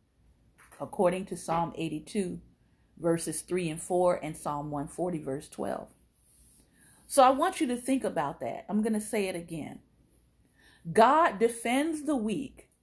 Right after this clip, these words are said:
and the fatherless, and he upholds the poor and the oppressed.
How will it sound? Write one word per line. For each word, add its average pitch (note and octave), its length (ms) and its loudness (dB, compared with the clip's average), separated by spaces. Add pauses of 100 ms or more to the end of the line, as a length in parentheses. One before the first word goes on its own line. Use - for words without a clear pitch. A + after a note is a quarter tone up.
(640)
and G#3 140 4
the F#3 80 2
fatherless, F#3 880 -2 (500)
and G3 160 4
he A3+ 120 6
upholds B3+ 880 4
the A3+ 140 2
poor F#3 680 2 (640)
and F#3 200 0
the F3+ 120 -2
oppressed. - 680 -6